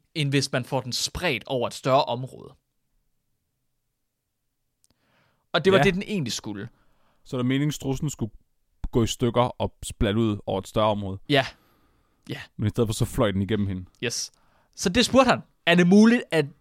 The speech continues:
Speaker 1: det ikke er sket? Er det muligt, at han, de bare skubbede til strussen, i stedet for ikke splattede den ud?
Speaker 2: Ja.
Speaker 1: Øh, det var bestemt ikke muligt, fik han at vide. Det er umu-, det kan ikke lade sig gøre. Den her maskine, den er så sikker, som noget overhovedet kan være.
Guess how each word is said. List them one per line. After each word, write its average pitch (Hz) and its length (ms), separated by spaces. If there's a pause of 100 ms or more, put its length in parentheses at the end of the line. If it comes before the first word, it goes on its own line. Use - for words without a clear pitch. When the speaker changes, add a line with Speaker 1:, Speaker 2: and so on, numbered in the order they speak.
Speaker 1:
det 180 160
ikke 254 140
er 185 40
sket? - 300
Er - 40
det 143 100
muligt, 175 260
at 131 120
han, 139 200 (120)
de 135 100
bare 151 240
skubbede 180 400
til - 80
strussen, 135 400
i - 80
stedet 131 280
for 110 240
ikke - 160
splattede 131 400
den 139 120
ud? 139 160 (580)
Speaker 2:
Ja. 123 120 (240)
Speaker 1:
Øh, 113 460 (100)
det 226 120
var 185 340
bestemt 151 280
ikke - 140
muligt, 117 260
fik - 120
han - 80
at - 60
vide. - 80 (160)
Det 156 60
er 175 60 (100)
umu-, 196 260
det 170 100
kan 190 220 (100)
ikke 160 180
lade 127 120
sig - 100
gøre. - 240 (460)
Den 190 120
her 165 100
maskine, 165 400
den 147 200
er 139 220
så - 140
sikker, 196 300
som 156 140
noget 139 180
overhovedet 147 420
kan 120 100
være. - 180